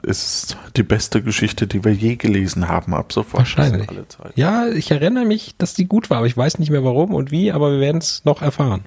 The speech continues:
Speaker 1: Nun geschah es, als sie im Heumonat eines Tags einen weiten Weg gegangen waren, auch noch ein gut Stück bis ins das Dorf hatten,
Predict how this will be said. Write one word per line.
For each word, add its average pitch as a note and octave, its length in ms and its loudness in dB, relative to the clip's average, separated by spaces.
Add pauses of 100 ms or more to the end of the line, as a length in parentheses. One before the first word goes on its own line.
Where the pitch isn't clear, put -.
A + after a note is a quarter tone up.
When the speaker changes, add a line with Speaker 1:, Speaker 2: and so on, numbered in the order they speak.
(760)
Speaker 1:
Nun G#3 440 2
geschah F2+ 520 -2
es, - 480 -4 (160)
als D#3 360 -2
sie D3+ 160 0
im B2+ 400 -2
Heumonat G2 1040 0
eines F3+ 480 0
Tags G2+ 500 -4
einen G#2 380 0
weiten D3 540 0
Weg A2+ 320 0 (180)
gegangen G2+ 540 -4
waren, A2+ 360 0 (420)
auch E3 220 0
noch D#3 240 0
ein A#2+ 240 2
gut G#3+ 280 0
Stück - 500 -4
bis E3 220 0
ins D#3 300 -4
das C3 300 -4
Dorf F#2+ 440 -2
hatten, F2+ 420 -6